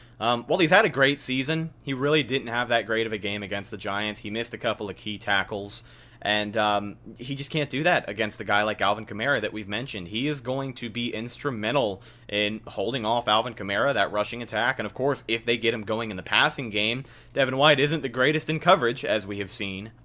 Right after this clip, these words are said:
But, you know, it, it's really important for this Bucs defense, the linebackers in particular, to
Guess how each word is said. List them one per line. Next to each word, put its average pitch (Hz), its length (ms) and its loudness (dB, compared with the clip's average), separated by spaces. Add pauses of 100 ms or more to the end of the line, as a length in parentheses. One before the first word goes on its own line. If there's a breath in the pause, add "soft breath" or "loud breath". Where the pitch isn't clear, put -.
(140)
But, 120 360 6 (340 soft breath)
you 120 120 0
know, 123 200 6
it, 127 80 2
it's 139 240 2
really 196 220 4
important 165 440 2
for 143 60 -4
this 139 140 -2
Bucs 135 300 2
defense, 127 460 -2
the 107 60 -4
linebackers 135 600 2
in 113 120 -4
particular, 123 640 -2
to 127 520 -4